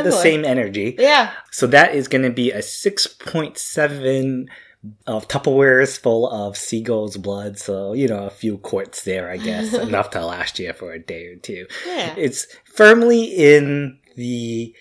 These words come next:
Speaker 1: category of movies that, like, I would recommend to watch. Um,
Speaker 2: Yes.
Speaker 1: I think after a certain line, probably below six point oh, I, I would, like, say, "Don't even bother."
Speaker 2: <laughs>
Speaker 1: So, but this is firmly in it.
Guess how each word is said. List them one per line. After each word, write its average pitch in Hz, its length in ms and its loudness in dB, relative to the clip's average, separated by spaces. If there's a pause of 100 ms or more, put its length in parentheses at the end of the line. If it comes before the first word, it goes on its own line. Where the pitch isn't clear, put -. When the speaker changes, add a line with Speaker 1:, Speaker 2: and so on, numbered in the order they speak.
(360)
Speaker 1:
category 120 760 2
of 101 600 -8 (280)
movies 110 540 -2
that, 95 180 -6
like, 92 380 -10 (300)
I 107 180 -2
would 101 160 -4
recommend 95 540 -4
to - 100 -6
watch. - 720 -10 (140)
Um, 95 180 -8
Speaker 2:
Yes. - 400 -4
Speaker 1:
I 113 100 -2
think 139 200 2
after 123 440 6
a - 140 -6
certain 107 460 -4
line, 110 400 -4 (360)
probably 113 340 4
below 104 240 0
six - 240 -4
point 98 280 -6
oh, 92 400 -10
I, 90 240 -14
I 95 220 -8
would, 92 260 -12
like, 90 220 -12
say, 85 220 -4
"Don't 85 220 -12
even 82 200 -14
bother." 82 480 -20 (300)
Speaker 2:
<laughs> 381 300 -4
Speaker 1:
So, 78 300 -6
but - 140 -10
this 117 160 -2
is 104 120 -6
firmly 82 380 -8
in 73 120 -20
it. - 140 -20